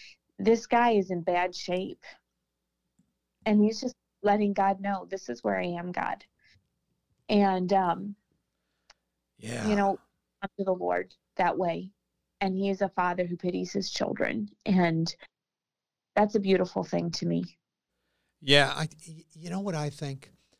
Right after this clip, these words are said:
Speaker 2: I think there's a prosperity gospel or prosperity preaching or sideways preaching out there that says, "Love yourself, teach yourself to love yourself." Uh, I think that y-,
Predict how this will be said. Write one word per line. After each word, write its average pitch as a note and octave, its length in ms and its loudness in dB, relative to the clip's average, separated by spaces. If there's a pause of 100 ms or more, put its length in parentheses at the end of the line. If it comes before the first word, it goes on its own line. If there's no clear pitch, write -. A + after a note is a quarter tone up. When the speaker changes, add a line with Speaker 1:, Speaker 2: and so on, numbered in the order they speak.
(480)
Speaker 2:
I E3+ 80 -8
think F3 300 -4
there's A#2+ 260 -4
a G#2 60 -8
prosperity C3+ 760 -4
gospel A#2 600 -6
or G#2 100 -8
prosperity A#2 680 -6
preaching A#2+ 600 -8
or G2+ 240 -14
sideways A#2+ 720 -2
preaching A2 420 -8
out G#2+ 200 -8
there G2+ 180 -8
that F#2+ 120 -14
says, G#2+ 280 -8
"Love B2 200 -2
yourself, A2+ 480 -4
teach - 260 -8
yourself A#2+ 320 -4
to G2+ 60 -14
love G#2+ 300 -8
yourself." G#2 560 -8 (640)
Uh, G#2 380 -6 (320)
I F3+ 120 -4
think G3 260 -6
that A#2+ 240 -6 (480)
y-, - 80 -20